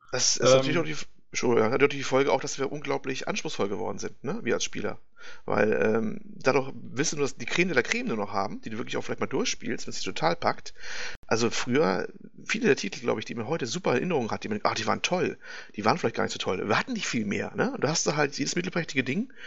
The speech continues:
Speaker 1: durchgespielt bis zum bitteren Ende, hast die positiven Aspekte drin, äh, entdeckt sozusagen.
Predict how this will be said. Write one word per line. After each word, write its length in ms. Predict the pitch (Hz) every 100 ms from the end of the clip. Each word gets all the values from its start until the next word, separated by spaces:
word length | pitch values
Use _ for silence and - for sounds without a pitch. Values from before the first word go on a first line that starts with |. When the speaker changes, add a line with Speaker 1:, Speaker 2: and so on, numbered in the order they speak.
| - - -
Speaker 1:
durchgespielt 500 | 156 214 214 - 190
bis 140 | 185
zum 100 | -
bitteren 240 | 135 135 127
Ende, 240 | 147 220
hast 140 | 185 -
die 40 |
positiven 380 | - 160 131 123
Aspekte 360 | - 240 -
drin, 200 | 113 104
äh, 460 | 104 - - 117 -
entdeckt 400 | 117 104 110 -
sozusagen. 600 | 120 - 104 107 101 190